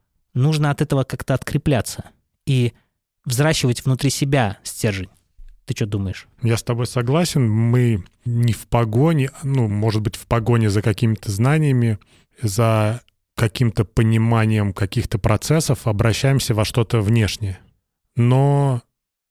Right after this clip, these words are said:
Speaker 2: забываем про себя самого. В первую очередь надо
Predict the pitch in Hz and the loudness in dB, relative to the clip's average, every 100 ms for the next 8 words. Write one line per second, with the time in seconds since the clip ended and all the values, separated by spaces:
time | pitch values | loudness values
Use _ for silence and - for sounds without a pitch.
0 | _ - 107 113 120 135 135 120 101 - | _ 0 2 2 2 2 2 2 -2 -2
1 | 113 110 - 104 104 92 90 _ _ _ | -2 -2 0 0 0 -2 -6 _ _ _
2 | _ - - 131 131 147 151 147 127 123 | _ -12 -2 2 4 2 2 0 2 2
3 | 120 120 | 2 0